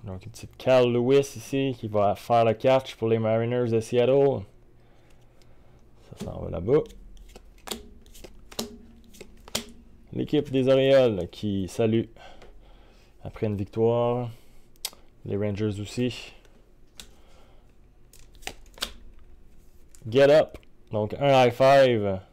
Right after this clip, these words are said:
entre Pete Alonso et son coéquipier.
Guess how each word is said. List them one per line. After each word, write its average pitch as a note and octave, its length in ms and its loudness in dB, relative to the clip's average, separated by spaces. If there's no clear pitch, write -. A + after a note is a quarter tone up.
entre - 260 -12
Pete B2+ 300 -6
Alonso A#2 580 0
et G2+ 60 -10
son G2 200 -10
coéquipier. A2+ 580 -6